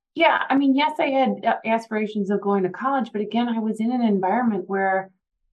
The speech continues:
ninety some odd percent of the year-round swimmers went to college. So to your point, it was like, yeah, that I lost sight of the perspective 'cause that's the only one I had. And I loved every minute of it.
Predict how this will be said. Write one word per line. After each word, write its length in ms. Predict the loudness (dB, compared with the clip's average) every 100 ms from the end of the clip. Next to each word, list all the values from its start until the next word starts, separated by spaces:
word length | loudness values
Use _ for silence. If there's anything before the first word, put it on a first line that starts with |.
| _ _ 2
ninety 760 | 6 8 6 6 6 4 4
some 320 | 0 -2 0
odd 200 | 0 0 -2
percent 480 | -4 0 0 0 -4 _ _ _ _ -8
of 220 | -8 -6
the 600 | -4 0 2 0 -2 -6 -12 -20 _
year-round 600 | -2 0 0 2 2 0
swimmers 400 | -2 -4 -4 -8 -6
went 200 | -6 -6
to 60 |
college. 580 | -10 -6 -6 -6 -10 -14
So 300 | 0 0 0
to 180 | -2 -4
your 160 | -2
point, 300 | -2 -4 -2
it 60 | -2
was 120 | -2
like, 180 | -4 -6 -4
yeah, 260 | -4 0
that 240 | 2 0 -2 _ _ _ _ _
I 120 | 2 4
lost 320 | 6 4 6
sight 160 | 6
of 60 | 6
the 60 | 6
perspective 560 | 0 -2 -2 0 -2
'cause 100 | 0
that's 160 | -2 2
the 80 | 4
only 160 | 6
one 140 | 6 0
I 40 | -2
had. 520 | -6 -6 -6 -8 -14 _ _ _ _ _ _ _ _ _ _
And 380 | 4 6 6 4
I 160 | 2 2
loved 440 | 2 4 4 4
every 200 | 0 -2 0
minute 320 | 0 0 0
of 180 | -2 -4
it. 280 | -6 -6